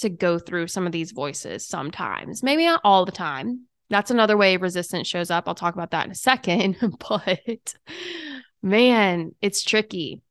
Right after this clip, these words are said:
It's tricky because when you set a goal, you start to, to face that voice, right?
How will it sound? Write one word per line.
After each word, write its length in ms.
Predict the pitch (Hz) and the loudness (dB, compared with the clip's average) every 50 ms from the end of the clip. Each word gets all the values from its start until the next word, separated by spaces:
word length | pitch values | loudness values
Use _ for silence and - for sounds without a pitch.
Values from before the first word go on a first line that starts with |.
| _ _ _ _ _ _ _ _ _ _ _ _ _ _ | _ _ _ _ _ _ _ _ _ _ _ _ _ _
It's 220 | - 214 202 - - | -2 -2 0 0 -2
tricky 600 | - - 190 185 - 160 156 123 127 - - - _ _ _ _ _ _ _ _ _ _ _ _ _ _ _ _ _ | -2 -2 -2 -2 -2 -6 -6 -6 -8 -10 -14 -20 _ _ _ _ _ _ _ _ _ _ _ _ _ _ _ _ _
because 800 | - 214 196 208 214 202 196 190 190 190 185 185 185 180 175 180 - - - _ _ _ _ _ _ _ _ _ _ _ _ _ _ _ _ _ _ _ _ _ _ | 0 0 2 2 2 2 4 4 4 4 4 4 2 2 0 -2 -2 -2 -6 _ _ _ _ _ _ _ _ _ _ _ _ _ _ _ _ _ _ _ _ _ _
when 180 | _ 208 208 220 | _ 2 4 4
you 140 | 226 214 196 | 4 4 2
set 500 | - - - 208 208 220 233 233 - - _ - - _ _ _ - | 0 2 4 4 4 4 2 0 -2 -8 _ -20 -20 _ _ _ -4
a 80 | 226 | -4
goal, 640 | 202 185 208 190 180 175 165 156 147 147 143 - - _ _ _ _ _ _ _ _ _ _ _ _ _ _ _ _ _ _ | 0 2 2 2 2 2 0 -2 -4 -6 -10 -12 -14 _ _ _ _ _ _ _ _ _ _ _ _ _ _ _ _ _ _
you 260 | - 196 180 190 202 190 | -8 -4 -2 0 0 0
start 640 | - - - - 220 196 196 208 208 - - - _ _ | -2 -4 -2 2 4 6 8 8 6 4 2 -4 _ _
to, 720 | - - - 214 202 196 190 185 185 180 180 175 170 - - _ _ - | -8 -6 -2 0 0 2 2 2 2 0 0 -2 -4 -6 -10 _ _ -8
to 100 | - 202 | -8 -6
face 380 | - - 196 180 180 180 - | -2 0 0 0 0 -2 -4
that 240 | - 170 147 - - | -6 -6 -6 -6 -6
voice, 400 | 175 165 143 92 92 - - - | -6 -6 -6 -6 -6 -8 -8 -6
right? 460 | - 190 190 175 175 175 185 190 190 | -2 0 2 2 2 0 -2 -4 -6